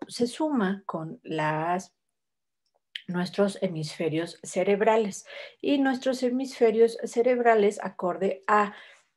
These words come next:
muy sumado a lo que la asignatura no-, nos marca, ahorita les, les pongo el esquemita,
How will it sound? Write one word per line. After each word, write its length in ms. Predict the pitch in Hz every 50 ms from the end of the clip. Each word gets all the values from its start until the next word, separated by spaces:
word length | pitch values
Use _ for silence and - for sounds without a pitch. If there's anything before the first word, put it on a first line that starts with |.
| _ - _ _ _ _ _ _ _ -
muy 160 | - 208 208 208
sumado 520 | 202 214 196 190 185 185 175 175 175 170
a 100 | 160 160
lo 240 | 160 165 165 - 151
que 160 | 151 - 147
la 160 | - - -
asignatura 880 | - - - - - - - 170 151 175 165 160 160 156 170 170 175 175
no-, 220 | 170 160 156 156 - -
nos 240 | 160 165 160 160 175
marca, 400 | 180 180 170 165 - 202 220 240 - - - _ _
ahorita 360 | - - 160 160 160 156 -
les, 340 | 165 156 156 156 151 - -
les 160 | 190 175 -
pongo 300 | - - - 180 180 190
el 80 | 190 190
esquemita, 640 | 196 196 - - 226 233 233 220 202 - 190 214